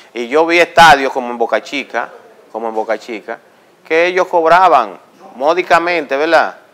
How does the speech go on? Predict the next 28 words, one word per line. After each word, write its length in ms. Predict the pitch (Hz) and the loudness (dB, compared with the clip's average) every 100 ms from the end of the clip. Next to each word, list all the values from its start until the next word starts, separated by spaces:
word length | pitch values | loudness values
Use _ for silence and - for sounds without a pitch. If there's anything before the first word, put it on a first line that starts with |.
| _ _ _ | _ _ _
Un 220 | 151 165 | -8 -4
monto, 400 | 156 143 127 135 | 0 -2 -2 -4
pero 180 | 131 123 | -2 -4
se 120 | 123 | -4
ayudaban, 560 | 135 139 135 190 180 95 - _ _ | -6 -4 0 0 0 -6 -14 _ _
hasta 200 | - 110 | -10 -10
con 180 | - 120 | -6 -6
el, 100 | 107 | -2
la, 200 | 107 101 - | 0 0 -2
la 100 | 107 | -4
hidratación, 640 | 104 104 101 - 147 175 | -4 -4 -6 -6 -6 -4
que 80 | 123 | -6
en 60 | |
este 240 | 117 - 123 | -6 -8 0
caso 460 | 127 123 - 110 - _ - _ | 2 2 -2 -10 -10 _ -20 _
no 120 | 117 | -2
la 120 | 127 | 0
necesitamos, 580 | 127 117 110 101 131 127 | 0 -6 -14 -4 -4 0
gracias 300 | 117 113 120 | -2 -2 -6
a 20 | |
Jehová, 300 | 131 127 120 | -6 -4 -4
porque 200 | 135 117 | -4 -10
contamos 400 | 101 98 104 107 | -12 -6 -6 -4
con 120 | 101 101 | -8 -8
la 80 | |
hidratación 500 | 95 92 87 92 92 | -6 -8 -10 -14 -14
de 100 | 92 | -14
Gatorade. 440 | 90 147 - 80 | -12 -12 -12 -18